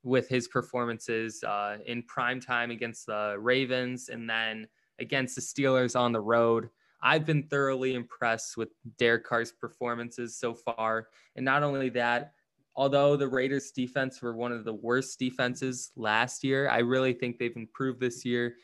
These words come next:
And I know it's not saying much, but I watched them against the Pittsburgh Steelers,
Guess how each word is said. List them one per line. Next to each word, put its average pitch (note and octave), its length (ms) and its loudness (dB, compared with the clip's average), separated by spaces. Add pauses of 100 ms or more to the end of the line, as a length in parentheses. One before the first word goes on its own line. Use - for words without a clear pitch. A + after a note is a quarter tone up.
(220)
And A#2+ 420 -2 (440)
I C3 100 0
know D3 160 2
it's C#3 160 -4
not C3 260 0
saying B2+ 320 -2
much, C3 380 0
but A2+ 160 4
I A#2 160 6
watched B2 400 2
them C3 160 -2
against A#2+ 280 -6
the - 40 -18
Pittsburgh B2+ 440 -8
Steelers, A#2+ 600 0